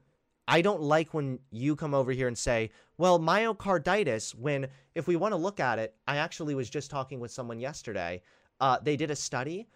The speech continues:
where vaccines were given to two point five million people, and out of those two point five million people,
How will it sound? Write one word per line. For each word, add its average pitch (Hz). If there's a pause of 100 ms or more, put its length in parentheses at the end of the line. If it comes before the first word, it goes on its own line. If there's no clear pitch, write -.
(140)
where 127 (160)
vaccines 139
were 143
given 127
to 113
two -
point 135
five 131
million 143
people, 208 (320)
and 135
out 143
of 139
those 135
two 185
point 170
five 135 (260)
million 160
people, 95